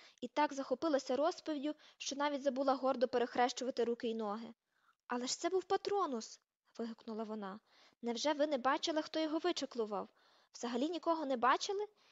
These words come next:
І він підвів вас до меча. Я просто не вірю. І що далі?» Рон розказав, як він побачив, що Гаррі стрибнув у озерце.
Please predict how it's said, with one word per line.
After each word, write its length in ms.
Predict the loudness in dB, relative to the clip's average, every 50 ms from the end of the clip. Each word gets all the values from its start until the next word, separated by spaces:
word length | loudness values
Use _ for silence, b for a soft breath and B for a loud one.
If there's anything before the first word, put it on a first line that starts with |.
| b b b b b -6
І 100 | -6 -4
він 200 | -2 -4 -4 -2
підвів 320 | -2 -4 -2 0 0 2
вас 120 | 2 2 2
до 140 | 0 -2
меча. 440 | 0 0 -2 0 0 2 2 2 0 -4 _ _ _ _
Я 100 | -2 -2
просто 420 | -2 0 0 -2 -2 -2 -2 -4 -2
не 140 | -2 -2 -2
вірю. 220 | 0 0 0 2
І 100 | 0 0
що 220 | -2 0 2 2
далі?» 440 | 4 6 6 6 6 4 2 0 -4 _ _ _ _ _ _ _ _ _ _ _ _ -6
Рон 240 | -2 -2 0 0 0
розказав, 500 | -2 -4 -2 -2 -4 0 2 2 2 2
як 140 | 2 0 -4
він 120 | -8 -6
побачив, 500 | -6 -4 0 0 0 0 0 -2 -4 -4
що 160 | -4 -8 -8
Гаррі 240 | -4 -2 0 0 -2
стрибнув 480 | -2 -4 0 0 0 0 0 -4 -2 0
у 20 |
озерце. 640 | -2 0 0 -2 -6 -6 _ -4 -4 -4 -4 -6